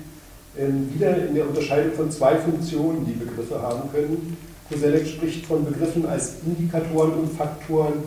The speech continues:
historisch-sozialer Prozesse. Sie haben also für ihn eine doppelte Funktion. Sie verweisen auf etwas in diesen sozialen und politischen Prozessen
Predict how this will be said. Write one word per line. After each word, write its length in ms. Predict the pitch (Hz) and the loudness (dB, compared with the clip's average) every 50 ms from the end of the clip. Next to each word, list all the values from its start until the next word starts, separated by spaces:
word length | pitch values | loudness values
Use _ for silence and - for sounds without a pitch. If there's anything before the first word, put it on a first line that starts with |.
| - | -8
historisch-sozialer 920 | - 160 - - - 151 147 143 143 143 - - - - 131 123 127 135 127 | -12 -14 -12 -6 -4 -2 -2 -2 -4 -6 -8 -10 -10 -6 -4 0 0 0 -2
Prozesse. 560 | 123 120 120 - 139 147 - - - 107 104 - - - - - - - - - - - - | -2 -6 -6 -4 -4 -4 -2 -2 -2 -4 -4 -6 -10 -14 -18 -20 -20 -20 -20 -20 -20 -16 -8
Sie 80 | - 139 | -2 0
haben 200 | 127 135 151 156 | 2 2 2 2
also 160 | 143 - - | 2 0 0
für 160 | - - 160 | -2 -2 -2
ihn 120 | 143 135 143 | 0 0 0
eine 180 | 135 127 127 123 | -2 -2 -2 0
doppelte 320 | 151 147 - - - - | 0 0 2 0 -2 -2
Funktion. 720 | 185 185 175 - - - 180 175 175 175 175 - - - - - - - - - - - - | -2 -4 -4 -4 -4 0 4 4 4 4 4 0 -4 -6 -8 -10 -16 -18 -18 -20 -18 -14 -12
Sie 60 | 131 | -10
verweisen 600 | 123 - 156 151 - 120 - 160 160 160 - 170 | -8 -4 -4 0 2 4 6 6 6 4 4 0
auf 220 | 185 175 170 170 - | -2 -2 -2 -4 -6
etwas 460 | 135 - - 185 180 - - - - - | -8 -6 -6 -4 -4 -4 -6 -8 -8 -8
in 180 | 160 147 143 | -6 -4 -2
diesen 460 | - 160 156 156 175 165 165 170 170 - - - - - - - - - - - - | -2 -2 0 0 0 -2 -2 -4 -6 -8 -10 -16 -18 -18 -20 -20 -20 -20 -18 -12 -10
sozialen 480 | 160 147 156 147 139 147 151 156 156 | -10 -6 -2 -2 0 0 0 -2 -4
und 180 | 156 143 - - | -6 -6 -6 -6
politischen 380 | 165 156 - - - 156 160 | -6 -6 -6 -6 -8 -8 -8
Prozessen 480 | 156 - 165 - 170 175 165 170 170 170 | -6 -6 -6 -4 -2 -2 -2 -2 -4 -6